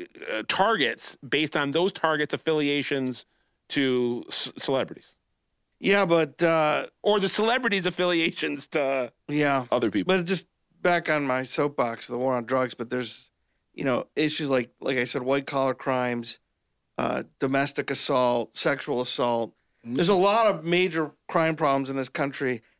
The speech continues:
Speaker 2: that get a fraction of the attention
Speaker 1: Yeah.
Speaker 2: from the Department of Justice
Speaker 3: Right.
Speaker 2: that drug, that
Speaker 1: Well,
Speaker 2: drug
Speaker 1: look,
Speaker 2: trafficking
Speaker 1: look, Jimmy, look,
Speaker 2: does.
Speaker 1: uh, well, I think we discussed this on an episode in the last, uh, handful of months.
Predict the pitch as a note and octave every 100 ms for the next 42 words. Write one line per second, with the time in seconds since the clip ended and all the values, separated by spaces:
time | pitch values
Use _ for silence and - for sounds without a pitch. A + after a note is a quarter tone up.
0 | - D3 E3+ D#3+ C3+ - G3 F#3 G3 -
1 | G3 E3 D3 D3 C#3+ D#3 C#3+ F3 C3+ B2
2 | C3+ B2+ A#2+ C#3 C3 B2+ A#2+ B2+ - -
3 | C3 B2+ _ C#3+ E3 C#3 - D3+ - -
4 | D#3 C3+ C3 - C#3 D#3 E3+ A3+ C3+ A2+
5 | E3+ G#3+ G#3+ - G#3 F3 - F#3 F3+ F#3
6 | - C#3+ D3+ C#3 F#3 F3 F3 D3 - D3
7 | - C#3 C3 B2 A#2+ A2 B2 A#2 G#2 G#2+
8 | G#2 - - - G#2+ F#2+ - A2+ G#2 G#2+
9 | G2+ F#2 - _ - F2+ F2+ G#2 C#3+ -